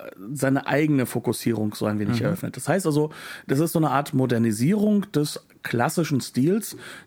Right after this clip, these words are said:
Speaker 1: die auch in den fünfziger Jahren gerade die Nouvelle Vague teilweise
Speaker 2: Mhm.
Speaker 1: mit verankert hat.
Speaker 2: Mich
Speaker 1: Also
Speaker 2: hat's
Speaker 1: das
Speaker 2: auch
Speaker 1: ist
Speaker 2: zum
Speaker 1: François
Speaker 2: Beispiel
Speaker 1: Truffaut.
Speaker 2: nicht inhaltlich, stilistisch hat's mich erinnert an, äh, die lange Sequenz in der Wohnung in, äh, Le Mépris, die Verachtung von Godard.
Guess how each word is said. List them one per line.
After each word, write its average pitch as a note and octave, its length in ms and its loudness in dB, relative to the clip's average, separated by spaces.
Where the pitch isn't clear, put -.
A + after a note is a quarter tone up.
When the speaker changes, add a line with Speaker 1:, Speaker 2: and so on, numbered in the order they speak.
Speaker 1:
die B2 240 2
auch A#2 240 0
in D3 60 4
den C3+ 80 4
fünfziger B2 480 0
Jahren G#2+ 340 2
gerade A2+ 340 -4
die A2+ 80 -6
Nouvelle A#2 300 2
Vague C3 340 2
teilweise G#2+ 520 0
Speaker 2:
Mhm. A#2 60 4
Speaker 1:
mit G#2+ 120 2
verankert A#2 460 -2
hat. G#2 140 -2
Speaker 2:
Mich - 120 2
Speaker 1:
Also - 20 4
Speaker 2:
hat's C#3 120 0
Speaker 1:
das - 40 -2
Speaker 2:
auch A#2+ 60 4
Speaker 1:
ist - 100 -4
Speaker 2:
zum C3+ 140 4
Speaker 1:
François B2 140 4
Speaker 2:
Beispiel C3 260 4
Speaker 1:
Truffaut. A#2 200 0
Speaker 2:
nicht F3 340 2
inhaltlich, A2 800 2
stilistisch - 800 -2
hat's - 180 -8
mich G#2+ 140 -2
erinnert G#2+ 500 0
an, G#2+ 340 2
äh, G#2+ 280 0
die A2+ 160 -2
lange A2 420 4
Sequenz A#2+ 420 0
in A#2+ 100 -2
der A2 220 0
Wohnung B2 440 4
in, A2+ 360 4
äh, A2 280 4
Le A#2+ 200 2
Mépris, A#2 500 2
die A2+ 120 2
Verachtung - 520 -2
von G2+ 480 -2
Godard. F#2+ 460 -2